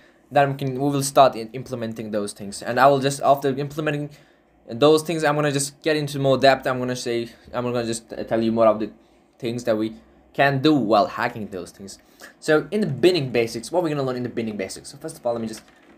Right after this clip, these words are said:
uh, get a shape, a rectangle. Let me just cut it like that. Yep.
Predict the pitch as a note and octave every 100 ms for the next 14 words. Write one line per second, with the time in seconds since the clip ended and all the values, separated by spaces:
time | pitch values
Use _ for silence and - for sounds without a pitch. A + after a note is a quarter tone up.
0 | _ - G#2+ G2+ G#2 G#2 - - F3+ -
1 | - _ _ _ _ _ _ _ _ _
2 | - G#2 B2 C3+ C#3+ D3 D#3 D#3 D#3 D#3
3 | C#3 A#2+ - - B2 C#3 C#3+ - C3 C3+
4 | C3+ - _ _ _ _ _ _ _ _
5 | _ _ _ _ - _ _ _ _ _
6 | _ _ _ _ _ _ _ _ _ _
7 | _ _ _ _ _ _ _ G2+ -